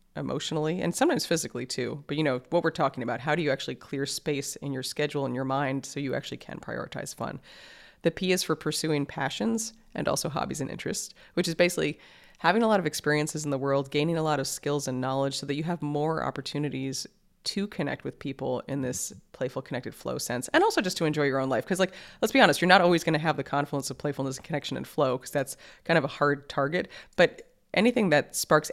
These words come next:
any of those states is a good use of your time, and ha-, hobbies and passions and interests are enjoyable things by definition.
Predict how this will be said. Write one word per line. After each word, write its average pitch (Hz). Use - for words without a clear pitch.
any 214
of 151
those 131
states -
is 156
a 147
good 135
use 127
of 123
your 123
time, 120
and 151
ha-, 139
hobbies 151
and 143
passions 143
and 113
interests 165
are 139
enjoyable 156
things 156
by 143
definition. -